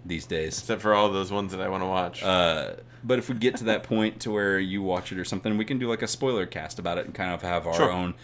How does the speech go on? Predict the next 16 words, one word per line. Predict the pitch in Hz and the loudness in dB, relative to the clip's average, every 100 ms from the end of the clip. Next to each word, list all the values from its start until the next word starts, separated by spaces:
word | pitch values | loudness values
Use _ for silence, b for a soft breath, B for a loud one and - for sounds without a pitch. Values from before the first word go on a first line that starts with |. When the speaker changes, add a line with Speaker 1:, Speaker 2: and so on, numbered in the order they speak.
| B B B | B B B
Speaker 1:
interpretation, | 90 107 - 110 98 104 | -2 -2 0 -2 -2 -2
'cause | 104 | 0
I | 107 | 2
would, | 104 - | 0 -4
I | 107 | 0
would | 104 95 | 0 2
enjoy | 92 92 85 | 0 -2 -2
doing | 85 87 87 | -4 -8 -8
something | 82 80 85 | -8 -8 -8
like | 82 80 | -10 -10
that | 80 | -10
with | 80 80 | -10 -6
you. | 104 | -4
Speaker 2:
Mm. | 95 92 | -4 -4
Speaker 1:
Um, | 85 80 78 82 - - - - | -2 -2 -4 -8 -10 -20 -20 -10
but | - 95 90 | 0 2 2